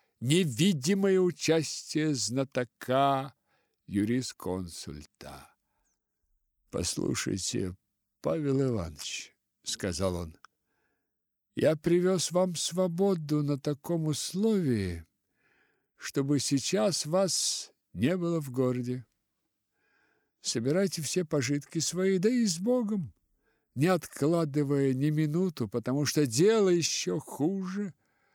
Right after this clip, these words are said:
Я знаю, с вас тут один человек настраивает, так объявляю вам по секрету,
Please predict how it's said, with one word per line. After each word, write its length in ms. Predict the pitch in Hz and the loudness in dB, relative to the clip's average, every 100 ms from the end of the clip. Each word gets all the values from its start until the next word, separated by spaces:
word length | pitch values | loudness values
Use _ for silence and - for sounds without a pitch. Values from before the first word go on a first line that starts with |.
| _ _ _ _ _ _ _ _ - | _ _ _ _ _ _ _ _ 2
Я 200 | 202 202 | 4 4
знаю, 560 | 151 180 190 196 196 | 4 4 6 6 4
с 120 | 170 | 2
вас 340 | 156 165 190 160 | 2 4 4 2
тут 300 | - 185 160 | 0 0 2
один 340 | 165 175 180 | 2 2 0
человек 600 | 160 - 175 175 185 156 | -2 0 2 4 2 0
настраивает, 1040 | 220 151 - - 196 247 226 165 147 131 - | 0 0 -2 0 2 4 4 4 4 2 0
так 320 | 160 160 - | -2 -2 -2
объявляю 720 | 185 175 208 190 185 190 190 | -2 0 0 2 2 4 2
вам 180 | 185 170 | 2 0
по 160 | 151 135 | -2 -4
секрету, 920 | 143 127 104 104 95 - 92 87 | -4 -6 -4 -2 -2 -4 -6 -6